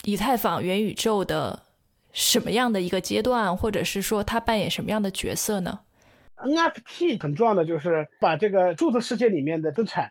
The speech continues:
Speaker 2: 或者是艺术资产给它确权化，以后可以确权的资产会越来越多，在元宇宙里面越来越多。在这中间的话呢，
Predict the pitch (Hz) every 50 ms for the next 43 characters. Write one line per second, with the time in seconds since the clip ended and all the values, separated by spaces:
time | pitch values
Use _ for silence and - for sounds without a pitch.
0 | _ _ - 160 143 - 175 202 269 285 196 - 190 151 - 175 160 - - 120
1 | 98 - - - 135 123 139 151 - - 202 151 147 123 139 147 175 180 - -
2 | _ _ _ _ _ _ _ _ _ _ 165 165 226 269 262 - 277 294 262 220
3 | - - 294 - - 175 143 160 185 185 175 165 - 254 233 - 165 139 - 190
4 | 226 294 294 220 170 147 131 - 139 123 - - _ _ - 170 156 147 160 185
5 | 190 160 135 165 156 139 123 123 123 - _ _ 170 214 220 185 139 123 117 113
6 | - - - _ _ _ _ _ _ _ _ - 240 233 226 196 - 208 202 202
7 | 214 214 196 160 185 185 170 156 143